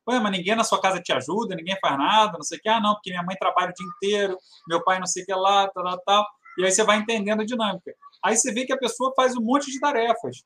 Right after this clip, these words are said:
"Ah, não, lá em casa eu cuido dos animais, que a gente tem vários animais,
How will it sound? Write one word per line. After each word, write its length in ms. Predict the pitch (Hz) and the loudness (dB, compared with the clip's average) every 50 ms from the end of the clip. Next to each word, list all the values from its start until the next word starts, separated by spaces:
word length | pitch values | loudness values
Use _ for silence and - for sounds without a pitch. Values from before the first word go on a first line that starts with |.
| _ _ _ _ _ - | _ _ _ _ _ -4
"Ah, 80 | 175 | -2
não, 100 | - 190 | 0 0
lá 120 | 190 202 202 | 0 0 -2
em 80 | 180 | 0
casa 300 | - 196 208 226 233 214 | 0 2 4 4 4 4
eu 120 | 220 214 220 | 2 2 4
cuido 260 | - 220 214 190 208 | 2 2 2 2 0
dos 140 | 185 175 190 | -2 0 0
animais, 480 | 190 185 175 170 170 190 220 233 226 | 0 -2 -2 -2 0 0 0 0 -2
que 80 | - 180 | -4 -6
a 20 | |
gente 180 | 170 185 - - | -8 -6 -8 -8
tem 140 | - 175 151 | -10 -8 -2
vários 280 | 147 190 202 202 190 | -2 0 0 0 -2
animais, 640 | 202 190 180 170 - 160 170 190 214 233 226 - - | -6 -8 -8 -6 -2 0 0 0 0 -2 -4 -6 -10